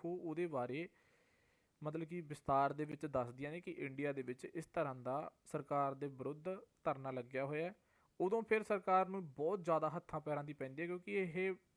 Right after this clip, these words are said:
ਪੂਰੇ ਵਰਲਡ ਦੀ ਫਿਰ ਨਿਊਜ਼ ਬਣਦੀ ਹੈ ਤੇ ਸਪੋਰਟ ਵੀ ਬਹੁਤ ਵਧੀਆ ਮਿਲਦੀ ਹੈ। ਇਸ ਕਰਕੇ ਤੁਸੀਂ ਸਭ ਤੋਂ ਜ਼ਿਆਦਾ ਤਾਕਤ ਹੈ ਇਹ ਚੀਜ਼ ਦੇ ਵਿੱਚ।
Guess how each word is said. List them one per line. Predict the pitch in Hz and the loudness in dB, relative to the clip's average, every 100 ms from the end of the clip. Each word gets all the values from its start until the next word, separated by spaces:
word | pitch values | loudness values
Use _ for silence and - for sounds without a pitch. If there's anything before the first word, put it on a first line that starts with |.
| _ _ - | _ _ -2
ਪੂਰੇ | 185 | 2
ਵਰਲਡ | 180 139 156 180 | 2 4 4 4
ਦੀ | 185 196 | -4 -2
ਫਿਰ | 180 | -2
ਨਿਊਜ਼ | 170 156 151 | -2 -4 -6
ਬਣਦੀ | 139 135 135 147 | -2 -4 -2 -4
ਹੈ | 180 196 _ _ - | -4 -4 _ _ -6
ਤੇ | 175 | -6
ਸਪੋਰਟ | - 170 175 | 0 2 2
ਵੀ | 185 | 0
ਬਹੁਤ | 190 170 180 | 0 2 2
ਵਧੀਆ | 147 147 185 | -2 -2 0
ਮਿਲਦੀ | 175 165 | -2 -2
ਹੈ। | 180 | -2
ਇਸ | 202 | 0
ਕਰਕੇ | 214 202 | 0 0
ਤੁਸੀਂ | 208 214 233 | -2 -2 -6
ਸਭ | - 165 - - | 0 0 0 -6
ਤੋਂ | 226 | -6
ਜ਼ਿਆਦਾ | 180 156 151 170 | 0 2 4 2
ਤਾਕਤ | 170 - 147 135 - | 0 0 0 -2 -4
ਹੈ | 165 | -2
ਇਹ | 170 175 | 0 -2
ਚੀਜ਼ | 170 143 | -4 -6
ਦੇ | 135 | -6
ਵਿੱਚ। | 127 117 123 | -8 -10 -14